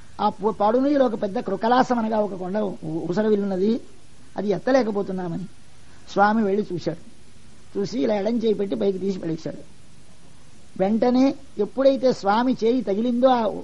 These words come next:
ఊసరవిల్లుకి, ఉత్తమ శ్లోక కరాభిపృష్టమనగా భగవానుని యొక్క హస్తస్పర్శ లభించగానే ఆ రూపం పోయింది. దానికి కాచినటువంటి స్వామి చెప్పినట్టు ట్వంటీ ఫోర్ ఇంకా క్యారెట్ అంటారే బంగారం, అలాంటి చామీకర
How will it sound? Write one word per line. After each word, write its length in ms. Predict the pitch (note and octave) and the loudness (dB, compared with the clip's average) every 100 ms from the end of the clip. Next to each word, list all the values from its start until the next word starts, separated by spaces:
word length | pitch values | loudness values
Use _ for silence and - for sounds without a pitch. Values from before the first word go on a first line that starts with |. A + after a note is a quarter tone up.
| - | -4
ఊసరవిల్లుకి, 680 | F#3+ A3+ A#3 A#3+ G#3+ C4 D4 - - - - - - - - | 0 2 2 0 0 0 -2 -12 -16 -16 -16 -16 -16 -12 -12
ఉత్తమ 340 | - A#3+ B3 | 2 4 6
శ్లోక 440 | B3 A#3+ B3 B3+ | 4 6 6 6
కరాభిపృష్టమనగా 1000 | A#3+ A#3 A#3+ B3+ B3+ B3+ B3 B3 A#3+ A#3+ A#3 | 4 4 6 8 8 6 0 0 0 2 2
భగవానుని 500 | G3+ A#3 B3+ C4+ B3+ | 2 4 4 4 0
యొక్క 180 | A#3+ | -2
హస్తస్పర్శ 540 | F3 F#3 B3 A#3 A#3+ A3 | -2 -2 0 -2 0 0
లభించగానే 680 | F#3 G#3 G#3 A3 A3+ B3 - - - - - - - - - | 4 2 2 2 4 4 2 -8 -16 -16 -16 -16 -16 -14 -2
ఆ 180 | G3+ G#3+ | 4 6
రూపం 340 | F#3+ A3+ C4 | 6 2 2
పోయింది. 380 | G#3+ A#3 C4 A#3 | 4 6 6 4
దానికి 480 | A3+ G#3+ G3 F3+ D#3+ - - - - - - - - | 2 2 4 2 2 -4 -14 -16 -16 -16 -16 -12 -2
కాచినటువంటి 760 | G3+ B3 C4 C4+ C4 B3+ A#3+ | 4 4 4 2 4 4 2
స్వామి 300 | A3 A3 B3 | 0 0 2
చెప్పినట్టు 340 | B3+ A#3+ A#3+ A3 | 0 0 -2 -2
ట్వంటీ 300 | A3+ A3+ A#3+ | -2 0 0
ఫోర్ 220 | A#3+ B3 | 2 4
ఇంకా 300 | A#3 A3+ A#3 | 2 2 0
క్యారెట్ 380 | A3+ A3+ A3 A3+ | 2 2 2 0
అంటారే 300 | A3+ G#3+ A3 | 2 2 2
బంగారం, 400 | G#3 A3+ A#3+ A3 | 2 4 4 4
అలాంటి 320 | A3+ G#3+ G3 | 2 2 2
చామీకర 560 | G3+ G#3+ A#3+ A#3+ A#3+ | 2 2 2 2 2